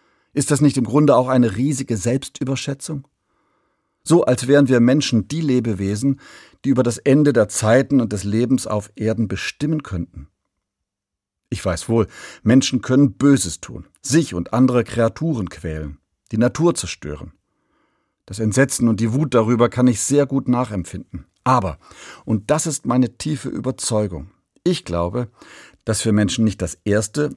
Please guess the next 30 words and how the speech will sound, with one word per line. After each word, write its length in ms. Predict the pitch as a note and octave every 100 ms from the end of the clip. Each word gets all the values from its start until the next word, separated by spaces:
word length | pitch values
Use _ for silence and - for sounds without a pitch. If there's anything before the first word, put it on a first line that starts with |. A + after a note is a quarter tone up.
| _
und 200 | A2+ C3
eben 160 | C3
auch 140 | - A#2+
nicht 160 | C#3
das 120 | C#3 C3
letzte 400 | E3 - A#2+ F2+
Wort 200 | F2 -
über 160 | F#2
diese 220 | E2+ D#2+ F2
Schöpfung 440 | F2+ D#2 - C#2+
haben. 340 | - C#2 - - _ _ _ _ _ _
Dafür 320 | G#2 C3 C3+
steht 300 | - B2+ C3+
für 120 | B2+
mich 180 | A2+ A2
die 120 | A#2 G#2+
große 460 | - B2+ D3+ C#3+
Zusage 560 | - D3 C3 B2 A#2+ B2+
Gottes. 480 | F2 - - - _ _ _ _ _ _ _ _ _
Es 240 | - - -
gibt 320 | F3 - -
auf 160 | G#2+ -
dieser 260 | A2+ A2+
Erde 300 | A2+ A#2 -
eine 220 | F2 G#2
Zukunft 580 | G2 E3 - D3+ C#3+ -
für 140 | - G2
Kinder 440 | - C#3 C#3+ C3
und 140 | G#2+
Kindeskinder, 720 | - G2 F#2 - - D2 C2